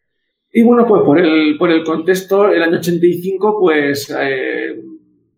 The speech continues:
el año anterior, el año ochenta y cuatro, se habían producido las elecciones a, a, a la presidencia de Estados Unidos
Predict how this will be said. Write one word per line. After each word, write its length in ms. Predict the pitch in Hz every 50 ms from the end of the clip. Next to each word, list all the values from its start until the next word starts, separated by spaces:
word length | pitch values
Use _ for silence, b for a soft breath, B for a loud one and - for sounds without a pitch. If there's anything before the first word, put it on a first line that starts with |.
| _ _
el 160 | - 139 135
año 160 | 143 151 160 165
anterior, 280 | 156 156 160 160 165
el 60 | 165
año 100 | 165 160 147
ochenta 240 | - 165 160 156 160
y 100 | - -
cuatro, 500 | 160 175 175 175 190 202 202 190 170 -
se 120 | - -
habían 160 | 147 147 156 -
producido 360 | 165 175 170 - - 165 165
las 240 | 180 175 156 - 160
elecciones 800 | 160 165 165 - - 185 190 185 180 156 135 120 - - _ -
a, 500 | 131 127 127 127 127 123 123 123 - -
a, 640 | - - 123 127 123 117 110 - - - 120 117 120
a 40 | 120
la 100 | 120 120
presidencia 280 | - 113 120 143 139 160
de 40 |
Estados 280 | 160 156 170 170 165 170
Unidos 480 | 165 175 185 175 175 190 240 - -